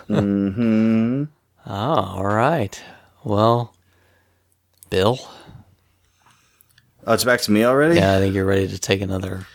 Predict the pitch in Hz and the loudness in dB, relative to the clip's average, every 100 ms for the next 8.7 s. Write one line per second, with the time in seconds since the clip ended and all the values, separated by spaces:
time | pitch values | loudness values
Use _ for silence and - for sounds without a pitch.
0 | - - - - 95 92 92 - 107 113 | -20 -8 -6 0 2 2 -2 -2 0 2
1 | 104 90 85 - _ _ - 107 120 120 | 2 2 -2 -6 _ _ -2 2 2 2
2 | 123 120 120 117 113 107 - 110 104 104 | 0 -2 0 2 4 2 2 2 2 2
3 | 104 98 92 92 98 123 113 117 120 120 | 0 2 2 2 2 0 2 2 2 0
4 | 98 92 92 - 98 92 90 85 95 - | -4 -4 -4 0 2 0 -2 -2 0 0
5 | 107 98 98 95 95 90 90 92 92 92 | 0 0 0 -2 -4 -4 -4 -2 0 0
6 | 78 92 107 120 - 123 - 131 147 101 | 0 0 0 0 -2 0 2 2 4 2
7 | 98 92 - - 104 131 - 147 143 104 | 0 -4 -10 -14 -4 -2 -2 -2 -2 0
8 | 101 101 101 95 90 87 | 0 0 0 0 0 -2